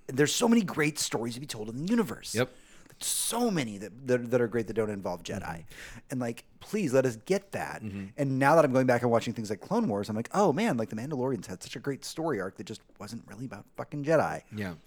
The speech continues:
Speaker 2: If I could give a very close second, I would say, uh, Clone Wars.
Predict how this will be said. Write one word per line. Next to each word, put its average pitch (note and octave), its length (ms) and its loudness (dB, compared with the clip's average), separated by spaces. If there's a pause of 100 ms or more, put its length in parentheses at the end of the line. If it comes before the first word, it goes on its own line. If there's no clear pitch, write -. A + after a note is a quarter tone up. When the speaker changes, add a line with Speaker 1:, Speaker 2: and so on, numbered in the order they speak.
(320)
Speaker 2:
If C3+ 100 2
I C#3 120 6
could D3+ 160 2
give D3 180 4
a D#3 80 8
very C3 420 2
close C3+ 380 -4
second, C#3+ 420 -2
I B2 180 4
would A#2 300 -2
say, A2 680 2
uh, G#2+ 320 -2
Clone A#2 320 -6
Wars. D3+ 380 -2